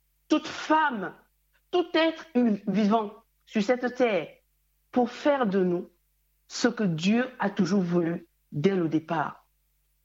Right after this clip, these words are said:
Alors, je suis venue ce matin, j'aime à dire,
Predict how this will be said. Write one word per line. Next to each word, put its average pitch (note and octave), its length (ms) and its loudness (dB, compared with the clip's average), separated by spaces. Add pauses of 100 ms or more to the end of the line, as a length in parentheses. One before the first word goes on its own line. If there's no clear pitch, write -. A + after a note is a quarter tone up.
(120)
Alors, C4+ 500 0
je A#3+ 80 -8
suis A3 160 -10
venue C4 260 0
ce C#4+ 120 0
matin, C4 440 0 (1500)
j'aime A3+ 240 2
à A3+ 100 0
dire, C4+ 340 -4